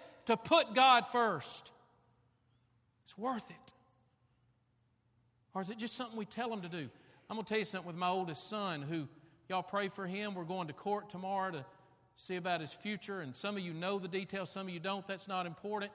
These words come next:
But I can tell you one of the mistakes I made with my oldest son is I spent way too much time telling him what to do spiritually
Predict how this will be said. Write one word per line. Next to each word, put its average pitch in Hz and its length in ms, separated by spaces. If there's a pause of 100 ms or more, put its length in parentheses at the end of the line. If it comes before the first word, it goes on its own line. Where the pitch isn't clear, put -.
(520)
But 160 80
I 185 80
can 180 180
tell 208 180
you 202 120
one 190 160
of 175 60
the 175 80
mistakes 185 440
I 175 60
made 185 300
with 156 160
my 165 100
oldest 156 320
son 165 320 (380)
is 156 120
I 156 60
spent 165 300
way 208 380
too 196 200
much 175 240
time 175 320
telling 190 320
him 165 60
what 160 180
to 160 80
do 170 140
spiritually 156 580